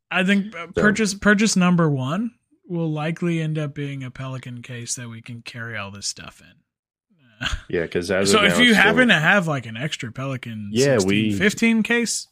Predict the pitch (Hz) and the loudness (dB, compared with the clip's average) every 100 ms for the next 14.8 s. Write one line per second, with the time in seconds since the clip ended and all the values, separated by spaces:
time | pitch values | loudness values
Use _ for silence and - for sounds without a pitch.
0 | - 170 175 165 - 180 208 196 180 180 | -8 -6 -6 -4 -2 -2 0 2 2 0
1 | 170 175 175 180 180 - - _ _ - | 0 -2 0 -2 -2 -6 -16 _ _ -10
2 | 156 123 123 127 117 110 113 110 107 - | 0 2 4 4 4 2 0 0 -4 -8
3 | - - 110 107 - 127 - 90 98 92 | -20 -4 -2 -2 -2 -2 0 0 0 -2
4 | 90 - - 87 87 87 85 92 87 82 | -8 -10 -4 -4 -2 -2 0 -2 -4 -2
5 | 82 85 92 76 - 82 90 113 120 - | -2 -2 -4 -6 -4 -4 -2 -4 -6 -12
6 | _ 156 160 151 151 147 143 139 - 151 | _ _ -6 -4 -4 -4 -6 -8 -8 -8
7 | 151 151 147 147 143 143 143 131 - 139 | -8 -8 -6 -8 -8 -8 -10 -10 -12 -14
8 | 131 127 - - - - 147 - _ _ | -8 -8 -4 -2 -2 -2 -10 -18 _ _
9 | _ 233 180 208 208 220 202 190 180 180 | _ -8 -2 0 0 0 0 0 0 -4
10 | 175 156 170 180 175 160 156 165 - - | -4 -8 -6 -8 -8 -8 -8 -8 -2 0
11 | 196 175 156 165 220 160 - 180 175 143 | 0 -6 -8 -8 -8 -10 -12 -14 -12 -12
12 | 170 - 135 123 - 131 113 107 107 104 | -12 -12 -12 -14 -16 -18 -18 -20 -20 -20
13 | 101 120 135 101 _ 127 _ 104 95 90 | _ -16 -16 -16 _ -20 _ 0 2 2
14 | 82 90 110 107 95 90 87 82 | 0 0 -2 -2 -2 -2 -4 -6